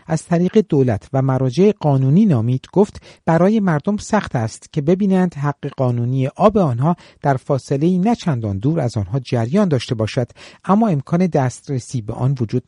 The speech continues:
نداشته باشد و به جای دیگری انتقال داده شود.»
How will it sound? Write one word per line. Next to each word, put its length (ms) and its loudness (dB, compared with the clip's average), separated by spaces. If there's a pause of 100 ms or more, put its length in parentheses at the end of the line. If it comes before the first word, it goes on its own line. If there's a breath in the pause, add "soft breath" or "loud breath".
نداشته 400 -2
باشد 300 -4 (320 loud breath)
و 60 0
به 120 2
جای 320 2
دیگری 420 0
انتقال 340 -2
داده 220 -4
شود.» 340 -12